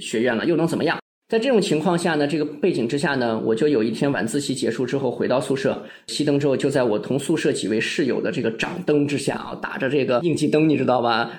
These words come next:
我就写了一篇大字报啊。这个大字报的内容我已经忘了，但是标题我记得，叫做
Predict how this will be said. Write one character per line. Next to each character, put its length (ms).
我 80
就 140
写 240
了 80
一 80
篇 200
大 120
字 100
报 360
啊。 160
这 120
个 80
大 140
字 80
报 100
的 80
内 160
容 300
我 80
已 80
经 100
忘 160
了， 100
但 160
是 140
标 180
题 140
我 100
记 200
得， 100
叫 160
做 180